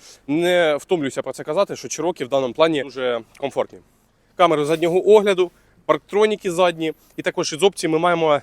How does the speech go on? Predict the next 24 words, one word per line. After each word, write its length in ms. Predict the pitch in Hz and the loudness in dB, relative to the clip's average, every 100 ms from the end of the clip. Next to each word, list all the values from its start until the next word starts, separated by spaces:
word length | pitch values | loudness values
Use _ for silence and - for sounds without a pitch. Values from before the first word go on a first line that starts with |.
| _ - | _ -10
датчик 480 | 120 135 156 151 160 | -2 2 2 0 -6
екстреної 420 | 147 - 131 139 | -6 -6 -6 -6
зупинки. 500 | 143 208 208 185 160 _ _ - | -4 -2 -2 -2 -6 _ _ -8
Наприклад, 380 | 156 170 139 143 | -4 -2 -2 0
ми 220 | 156 120 _ - | 0 0 _ -10
приближаємося 840 | 147 147 151 170 151 - 156 135 120 - | -6 -4 -2 0 0 -2 -2 -2 -4 -10
до 160 | 135 160 | 0 0
якоїсь 380 | 151 151 - | 2 -2 -4
цілі, 280 | - 214 190 | -8 -6 0
наприклад, 380 | 156 151 - 131 | -2 -2 -8 -6
до 100 | 139 | -6
стінки, 420 | - 202 170 156 _ _ _ | -4 -4 -2 -4 _ _ _
і 140 | 165 160 | -2 0
наші 220 | 160 143 | 0 -4
парктроніки 460 | 139 175 151 139 | -8 -4 -6 -6
піщать, 280 | - 139 143 | -12 -8 -8
піщать, 240 | 127 135 - | -8 -14 -10
піщать. 260 | 147 196 _ _ - | -2 -2 _ _ -6
І 60 | 160 | -2
ось, 180 | 156 156 | 0 -2
наприклад, 320 | 143 135 131 | -6 -4 -4
уже 140 | 127 151 | -2 -4
все, 240 | - 131 | -2 -2
край, 340 | 139 185 208 | 4 4 4